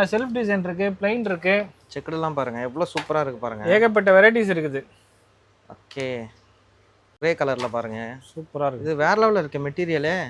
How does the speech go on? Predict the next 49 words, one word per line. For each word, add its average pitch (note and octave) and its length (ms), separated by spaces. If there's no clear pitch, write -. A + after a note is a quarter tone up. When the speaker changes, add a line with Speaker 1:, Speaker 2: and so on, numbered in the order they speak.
Speaker 1:
போட்டிருக்கிறதே G3 460
தெரியாது E3+ 240
இந்த C#3+ 160
மெட்டீரியல். D3 320
Speaker 2:
ஆமா. C#3 100
Speaker 1:
அவ்வளவு D3 240
சூப்பர் D#3+ 320
ஃபீல் D#3+ 220
இருக்கும். A#2 220
ஃபைவ் F3+ 140
ஹண்ட்ரட், G3+ 320
Speaker 2:
ஃபைவ் D3 160
ஹண்ட்ரட் C#3+ 160
Speaker 1:
சிங்கிளா G3+ 200
Speaker 2:
தான். G#3+ 100
Speaker 1:
எடுத்தா, D#3+ 200
ரெண்டு G3+ 180
எடுத்தா G3 240
தௌசண்ட் F3+ 340
இது. A#2 120
Speaker 2:
ஓகே, D3 240
இதுல E3+ 180
பிரிண்ட்ல G#3+ 340
வந்து F3+ 140
பாத்தீங்கன்னா E3+ 360
சூப்பரா G3 460
இருக்கு. C#3 220
So, - 160
நம்ம B2+ 180
ரேண்டமா G#3+ 320
நான் A3+ 120
எடுத்து F#3+ 220
காட்டுறேன், F3 320
ஏன்னா F#3+ 140
டைம் A3 240
இல்ல, F#3 140
கலெக்ஷன் F3+ 400
வந்து E3+ 220
அதிகமா E3+ 300
வந்திருக்கு. D#3 380
So, - 160
பிரிச்சு C#3+ 280
Speaker 1:
ஏகப்பட்ட F3+ 140
Speaker 2:
போட்டாலும் F3 320
இது F3+ 40
Speaker 1:
varieties E3+ 240
Speaker 2:
பண்ண E3 40
Speaker 1:
இருக்கு. D3+ 120
Speaker 2:
முடியாது. C#3+ 360